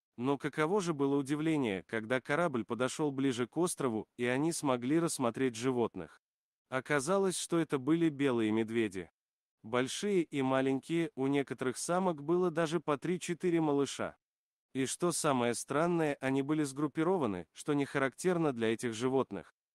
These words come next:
Что же заставило такое количество медведей собраться в одном месте? Оказалось, что именно в той части острова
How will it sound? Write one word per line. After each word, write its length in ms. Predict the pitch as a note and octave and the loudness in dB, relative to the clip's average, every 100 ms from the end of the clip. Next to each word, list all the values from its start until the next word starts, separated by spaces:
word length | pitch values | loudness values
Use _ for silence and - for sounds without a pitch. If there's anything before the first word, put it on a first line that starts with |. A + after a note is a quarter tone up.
| _ _ - | _ _ -16
Что 280 | - G3+ | -2 2
же 140 | G#3+ G#3 | 2 2
заставило 580 | F#3+ - F3+ E3+ D#3 C#3+ | 2 0 0 2 2 0
такое 360 | D3 - C3 | -2 0 0
количество 560 | - B2 B2 B2 - B2+ | 2 0 0 -4 -2 0
медведей 520 | B2+ B2 E3 D#3 A#2 | 2 2 0 2 -2
собраться 540 | - A#2 B2+ D3+ - | -2 -2 0 0 0
в 60 | D#3 | 0
одном 340 | C#3+ A#2+ A2 | 0 2 2
месте? 420 | A2+ G#2+ - D#2+ - _ _ _ _ - | 2 0 -4 -12 -12 _ _ _ _ -6
Оказалось, 640 | C3 D#3 D#3+ F#3 G3+ D3+ | -4 0 0 2 0 0
что 240 | - - D3 | -2 -2 0
именно 340 | C#3+ D3+ D3+ | 2 2 0
в 80 | C#3+ | -2
той 220 | - D#3 | -2 -2
части 420 | - C#3+ A#2+ - G#2 | 0 -2 -2 -4 -6
острова 580 | C3+ F3+ - F#3 F3+ | -4 -4 -2 0 0